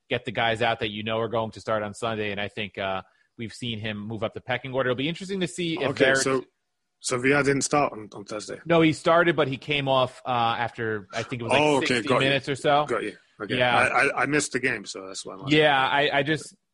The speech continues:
Speaker 1: uh, saw that he had come out. It seems like with the Europa League, what Fonseca has is, like, these premeditated moves where he'll play someone for a half, like a, like a
Speaker 2: Yeah.
Speaker 1: Mkhitaryan or someone will play for a half because he knows he needs them somewhat rested for
Speaker 2: For the
Speaker 1: Sunday.
Speaker 2: weekend.
Speaker 1: Yeah.
Speaker 2: Yeah.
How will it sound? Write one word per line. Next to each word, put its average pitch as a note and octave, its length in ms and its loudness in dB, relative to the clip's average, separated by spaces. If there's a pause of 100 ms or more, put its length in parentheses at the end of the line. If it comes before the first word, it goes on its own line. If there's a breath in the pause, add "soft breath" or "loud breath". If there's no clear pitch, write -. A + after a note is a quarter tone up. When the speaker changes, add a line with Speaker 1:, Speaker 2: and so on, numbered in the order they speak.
Speaker 1:
uh, B2 300 2
saw B2+ 460 4
that A2+ 340 2
he B2 160 -8
had A#2 140 -2
come A#2+ 180 -2
out. A#2+ 220 0
It B2+ 80 -4
seems F#3 240 -4
like E3+ 180 2
with D#3+ 120 -2
the C#3 40 -8
Europa C#3 360 2
League, B2 220 0
what A#2 160 -2
Fonseca A#2+ 400 -2
has A#2 300 -2
is, G#2 100 -12
like, G#2+ 120 -4
these G#2+ 160 -12
premeditated A#2+ 760 -2
moves A#2 260 -6
where A2 120 -4
he'll A#2+ 120 0
play A#2 500 -2 (340 soft breath)
someone C#3+ 360 0
for C3 180 2
a B2+ 60 2
half, B2+ 480 -2
like A#2 220 -4
a, A2 260 -2
like A2 240 -6
a G#2 140 -4
Speaker 2:
Yeah. G2 80 -6
Speaker 1:
Mkhitaryan B2+ 600 2
or A2 80 -2
someone A2+ 320 -6
will A2 80 -6
play A#2+ 180 -2
for A2+ 160 -4
a G#2+ 60 0
half B2+ 260 -2
because A#2 220 -10
he A#2 80 -8
knows A#2 200 -4
he A2+ 120 -10
needs A2 240 -10
them G#2 300 -8
somewhat C3+ 420 -2
rested A2 340 -4
for G#2+ 60 -12
Speaker 2:
For G2+ 80 -8
the G2+ 60 -6
Speaker 1:
Sunday. B2 340 2
Speaker 2:
weekend. B2+ 120 -2 (220 soft breath)
Speaker 1:
Yeah. C3 160 0 (140)
Speaker 2:
Yeah. G#2+ 60 -4